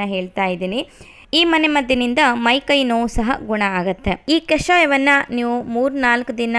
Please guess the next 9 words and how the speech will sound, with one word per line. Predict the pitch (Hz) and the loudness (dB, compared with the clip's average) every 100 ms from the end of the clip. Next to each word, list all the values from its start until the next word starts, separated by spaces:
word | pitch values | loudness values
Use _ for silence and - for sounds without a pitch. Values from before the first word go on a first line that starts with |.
| 233 | 0
ತೆಗೆದುಕೊಂಡು | 233 214 214 - 220 214 | 0 -2 -4 -4 -4 -2
ನೋಡಿ, | 208 208 214 214 - - _ | -2 0 0 -4 -8 -18 _
ಟ್ರೈ | 233 214 247 | 2 2 2
ಮಾಡ್ಬೋದು. | 254 226 208 214 214 220 220 | 0 0 0 0 0 -2 -2
ನಿಮ್ಗೆ | 214 202 220 | -4 -4 -4
ಇದರಿಂದ | 226 190 196 214 220 | -4 -6 -6 -4 -4
ಖಂಡಿತವಾಗ್ಲೂ | 208 202 226 220 202 202 277 | -4 -6 -6 -2 -2 -2 -4
ರಿಲೀಫ್ | 269 196 190 | -4 -4 -6
ಸಿಗತ್ತೆ. | - 196 185 185 196 | -8 -6 -6 -2 -4